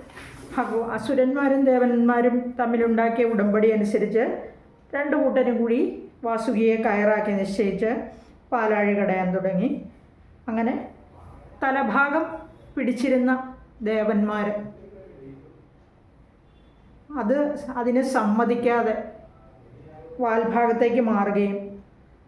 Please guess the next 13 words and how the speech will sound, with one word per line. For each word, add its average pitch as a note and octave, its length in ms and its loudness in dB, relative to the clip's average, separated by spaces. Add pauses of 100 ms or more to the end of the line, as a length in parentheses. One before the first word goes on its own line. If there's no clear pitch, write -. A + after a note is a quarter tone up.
(400)
തലഭാഗം A#3+ 760 0
അസുരന്മാർ G#3+ 540 0
പിടിക്കുകയും G3+ 460 0
ചെയ്തു F#3 360 -2
പാലാഴി F#3 420 -2
കടയാൻ F3+ 300 -2
നേരത്ത് F3+ 340 -4
വാസുകിയുടെ. F#3 640 -6
അത് G#3 100 0 (140)
ഭഗവാന്റെ A#3 440 2
ഒരു A#3+ 120 4
ലീലയായിരുന്നു. G3 640 2 (840)
കാരണം B3+ 600 0